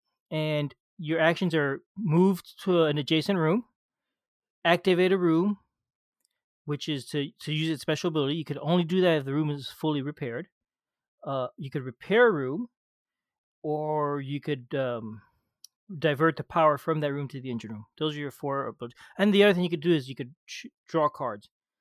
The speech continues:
So the draw-, the way drawing cards works is you roll a D six. If you get a,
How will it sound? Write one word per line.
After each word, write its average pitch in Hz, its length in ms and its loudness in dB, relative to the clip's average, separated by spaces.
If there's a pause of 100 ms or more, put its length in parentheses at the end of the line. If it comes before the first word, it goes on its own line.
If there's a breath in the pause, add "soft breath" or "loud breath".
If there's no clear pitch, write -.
(180)
So 165 180 -4
the 160 160 -8
draw-, 175 320 6
the 160 120 -2
way 190 120 2
drawing 160 340 0
cards 165 280 -2
works 185 200 -4
is 139 100 -8
you 123 120 -12
roll 147 180 2
a 131 40 -2
D 139 260 -8
six. 160 340 -6 (720)
If 131 120 -8
you 135 100 -6
get 151 180 2
a, 127 300 0